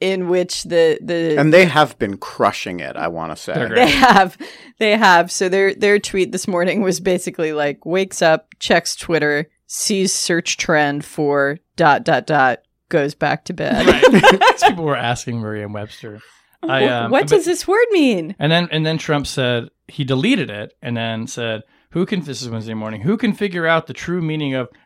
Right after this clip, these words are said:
Speaker 3: kafif, question mark, question mark, question mark? Enjoy." So it's like a gift that he's given us.
Speaker 1: You know, i-, it's hard to think
Speaker 3: Kafif.
Speaker 1: about the Trump presidency <laughs> as a, as a gift that keeps on giving, but last night may have been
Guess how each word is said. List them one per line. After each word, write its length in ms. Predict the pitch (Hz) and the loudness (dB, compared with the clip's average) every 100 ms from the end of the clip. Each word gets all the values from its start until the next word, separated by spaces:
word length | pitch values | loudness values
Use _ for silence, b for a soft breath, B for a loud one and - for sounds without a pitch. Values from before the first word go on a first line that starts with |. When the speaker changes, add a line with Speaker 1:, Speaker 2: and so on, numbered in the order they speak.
| _ | _
Speaker 3:
kafif, 640 | 147 135 - 165 160 - | -4 -4 -6 -8 -8 -10
question 400 | - 104 - 113 | -14 -12 -12 -14
mark, 100 | 98 | -14
question 320 | - 104 - | -14 -16 -14
mark, 160 | 101 101 | -14 -12
question 320 | 117 104 - | -12 -12 -12
mark? 240 | 107 92 - | -12 -12 -4
Enjoy." 760 | 220 220 285 262 233 160 113 110 b b b | 0 2 2 4 4 4 0 -8 b b b
So 180 | - 196 | -4 2
it's 160 | 196 202 | 2 2
like 120 | 226 | -2
a 60 | 185 | -4
gift 440 | 135 202 190 - | 0 0 0 -6
that 100 | 117 | -12
he's 180 | 110 101 | -12 -12
given 280 | 107 101 98 | -16 -16 -20
us. 340 | 101 - - _ _ | -16 -16 -16 _ _
Speaker 1:
You 140 | 247 | 0
know, 340 | 302 294 285 - - | 4 6 6 4 -4
i-, 120 | - - _ | -8 -8 _
it's 360 | - 277 - - - | -6 -4 -4 -8 -8
hard 480 | 196 233 233 226 214 | 2 6 8 6 2
to 160 | 214 | -2
think 380 | 190 208 175 170 | -2 -2 -2 -4
Speaker 3:
Kafif. 40 | |
Speaker 1:
about 300 | 170 165 151 | -2 0 0
the 80 | 156 | -2
Trump 340 | 160 - 165 165 | -6 -4 -4 -2
presidency 720 | - 165 190 190 - - 285 | -2 -2 2 0 0 4 6
<laughs> 100 | 269 | 8
as 160 | 277 | 8
a, 160 | 269 196 B B B | 6 2 B B B
as 200 | 214 202 | -2 -2
a 40 | |
gift 300 | 202 214 220 | 0 0 2
that 160 | - 196 | 0 -4
keeps 260 | - 202 196 | -4 -6 -4
on 160 | 185 | -2
giving, 400 | 185 196 190 180 | -2 -2 -4 -2
but 320 | 170 170 165 _ | 0 2 0 _
last 340 | 185 170 170 | 2 2 2
night 240 | 185 170 - | -6 -8 -10
may 340 | - 165 165 160 | -14 -8 -4 -4
have 220 | 175 147 | -6 -10
been 460 | 147 147 143 139 | -8 -8 -8 -12